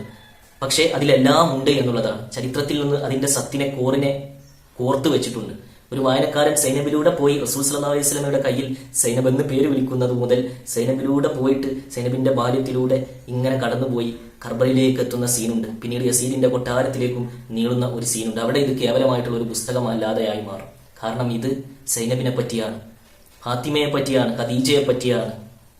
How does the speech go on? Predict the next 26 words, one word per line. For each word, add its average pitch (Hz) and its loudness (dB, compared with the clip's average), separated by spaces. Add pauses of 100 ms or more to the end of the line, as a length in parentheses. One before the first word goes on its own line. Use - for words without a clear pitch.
അവരൊക്കെ 127 0
ആരാണ്? 123 2
നൂറ് 143 2
മുഹമ്മദാണ്. 131 2
റസൂൽ 139 -2
സല്ലല്ലാഹു 135 4
അലൈഹി 127 2
വസല്ലമയുടെ 123 2
നൂറ് 117 0
ഹൃദയത്തിലേക്ക് 120 -2 (240)
ഏറ്റുവാങ്ങിയവരാണ്. 113 -2 (1400)
സുഹൃത്തുക്കളെ, 156 2
അപ്പൊ 143 0
അതിലൂടെ 156 4
കൊണ്ടുപോയിട്ട് 147 4
ആ 135 -2
സ്നേഹത്തിലേക്ക് 135 0
ഇങ്ങനെ 131 0
കൊണ്ടുപോകുന്ന 120 0
സീനുണ്ട്. 110 0
നമ്മൾ 117 2
നേരത്തെ 127 2
പറഞ്ഞു, 131 2
സ്നേഹം 131 0
എന്നത് 127 0
കാപട്യമല്ല, 120 -2